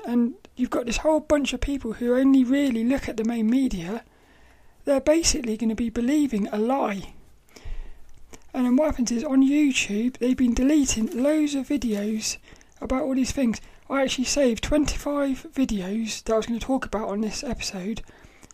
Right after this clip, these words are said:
Seventeen of them have already been removed. So we had two videos where it showed police beating up the truckers. So you had these peaceful truckers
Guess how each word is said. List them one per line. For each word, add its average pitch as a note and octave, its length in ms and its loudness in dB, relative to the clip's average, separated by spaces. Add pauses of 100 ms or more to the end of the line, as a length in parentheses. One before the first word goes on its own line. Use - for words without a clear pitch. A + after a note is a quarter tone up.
Seventeen C#4 560 4
of A3 80 2
them A3 160 0
have A3 160 -6
already B3 340 2
been A3+ 240 0
removed. A3+ 540 2 (1500)
So B3 220 0
we A#3+ 100 2
had A#3 200 0
two D4+ 240 0
videos B3+ 400 0
where A#3+ 160 0
it A#3 260 -4
showed A3 640 2 (960)
police B3+ 300 2
beating B3 440 2
up B3 240 -2
the G#3+ 400 2 (340)
truckers. B3+ 640 -2 (640)
So - 100 -8
you A#3+ 60 0
had A#3 100 0
these A3+ 140 -2
peaceful C4 500 0
truckers - 500 -4